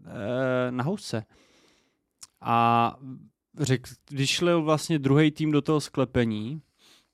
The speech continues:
tak je tam úplně čistě něco slyšet, ale nejlepší je, že to není ze Spiritboxu,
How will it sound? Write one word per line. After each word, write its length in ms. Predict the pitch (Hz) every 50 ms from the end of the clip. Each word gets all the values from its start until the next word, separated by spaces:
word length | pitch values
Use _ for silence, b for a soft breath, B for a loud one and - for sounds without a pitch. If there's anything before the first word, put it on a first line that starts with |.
| _ _ _ - - -
tak 160 | - - 117 131
je 60 | 135
tam 160 | - 139 139 -
úplně 240 | 143 - 143 143 139
čistě 300 | - - 135 - - 147
něco 220 | 139 135 - 143
slyšet, 400 | - - 143 - - 110 101 - -
ale 180 | 117 120 120
nejlepší 420 | 120 123 127 131 131 127 - - 135
je, 60 | 123
že 120 | 120 120
to 220 | 117 - 113 101 104 - -
není 380 | 127 120 127 131 131 127 127 120
ze 140 | 117 123 113
Spiritboxu, 720 | - - - 143 143 135 117 117 110 - - - 107 101